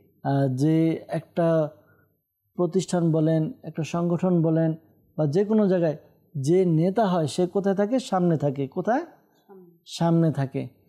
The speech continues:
Speaker 1: তো একটি ঘটনা আপনাদেরকে শোনাবো যে, আহ, আমার নবী সাল্লাল্লাহু আলাইহি সাল্লাম যে ইমাম, সেটা শুধু মানুষ নয়, পশুরাও পর্যন্ত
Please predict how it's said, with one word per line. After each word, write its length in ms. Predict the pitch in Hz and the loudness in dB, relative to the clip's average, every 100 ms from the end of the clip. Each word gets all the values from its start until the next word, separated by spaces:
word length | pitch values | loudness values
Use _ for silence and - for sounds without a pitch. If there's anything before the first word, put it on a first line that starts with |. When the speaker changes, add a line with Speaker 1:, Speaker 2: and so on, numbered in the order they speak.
| _ _ | _ _
Speaker 1:
তো 120 | - | -10
একটি 260 | - 165 190 | -6 -2 -2
ঘটনা 400 | 139 127 190 214 | 0 -2 2 0
আপনাদেরকে 420 | 185 185 165 156 | 2 0 0 -2
শোনাবো 460 | 147 165 160 160 277 - _ _ _ - | 0 0 0 0 -2 -6 _ _ _ -8
যে, 420 | 135 143 139 131 - _ _ _ - | -4 -2 -4 -10 -18 _ _ _ -8
আহ, 640 | 131 127 127 120 - - _ - | -4 -2 -2 -4 -8 -14 _ -14
আমার 340 | 143 156 165 | -4 -2 0
নবী 320 | 160 151 170 | 0 0 0
সাল্লাল্লাহু 580 | 196 190 160 156 165 175 | 0 -2 0 0 0 0
আলাইহি 140 | 185 175 | 0 -2
সাল্লাম 280 | - 175 | -2 -2
যে 120 | 165 170 _ | 0 -4 _
ইমাম, 560 | 175 180 190 180 156 135 _ _ _ _ _ _ _ | -4 0 2 2 0 -4 _ _ _ _ _ _ _
সেটা 320 | - 156 175 | -14 -4 -4
শুধু 280 | 156 180 175 | -2 0 0
মানুষ 640 | 147 127 139 175 226 214 - | 2 0 0 0 0 -2 -2
নয়, 340 | 156 156 220 220 - - | 0 2 0 -4 -10 -8
পশুরাও 580 | 185 170 240 240 240 | -8 -4 -2 2 2
পর্যন্ত 520 | 214 196 180 180 165 | 2 0 2 0 0